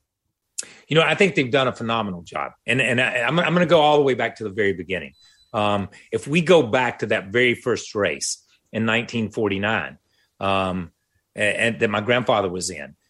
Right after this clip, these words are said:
uh, my father and I were talking about this not very long ago. Uh, almost eighty-five to ninety percent of the people that drove the cars, that brought the cars to the racetrack, that worked on the cars, and that were there as fans, um,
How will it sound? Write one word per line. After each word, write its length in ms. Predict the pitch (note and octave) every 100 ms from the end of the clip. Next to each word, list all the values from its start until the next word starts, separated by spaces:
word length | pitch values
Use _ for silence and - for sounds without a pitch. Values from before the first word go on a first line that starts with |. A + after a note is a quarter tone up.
| _ -
uh, 220 | G2+ G2+
my 160 | G#2
father 260 | A2 C#3 B2
and 120 | A#2
I 80 | A2+
were 100 | A2
talking 200 | A#2+ A#2
about 180 | A2+ G2
this 200 | A2 - G#2+
not 360 | D3+ A#2+ C3
very 160 | B2+ B2
long 300 | A#2+ A#2+ A2+
ago. 400 | A#2 C#3 E2 - _ _ _ -
Uh, 460 | G#2+ G2+ G2+ F2+
almost 300 | G2 C3 - -
eighty-five 920 | C3+ D3 D3+ C#3 - A#2+ C3+ C3 C3 G#2+
to 100 | A#2
ninety 380 | B2 C3 C3+
percent 360 | G#2 A2+ - C3
of 60 | A2
the 80 |
people 380 | G#2 A#2+ G#2+ A#2 G2
that 220 | F#2 F#2+
drove 380 | G2+ B2+ D#3 D#3
the 60 |
cars, 600 | - A#2+ G#2+ A#2 - - _ _ _ _ -
that 240 | A2 -
brought 320 | A2 A#2+ C#3
the 80 | D#3
cars 380 | - C3 A#2+ -
to 60 | A2+
the 100 | G#2+
racetrack, 560 | G2+ F#2+ - G2+ G2+
that 100 | F#2+
worked 340 | A2 D3 D3 D3
on 100 | B2+
the 60 |
cars, 540 | G#2+ G2+ F#2+ G2 G#2 - - _ -
and 120 | A#2
that 80 | G#2+
were 140 | G#2
there 240 | G2+ B2+ A#2
as 160 | G2
fans, 580 | - C#3+ D3 F#2+ G2+ - _ _ _ -
um, 460 | G#2+ G#2 G#2 G2+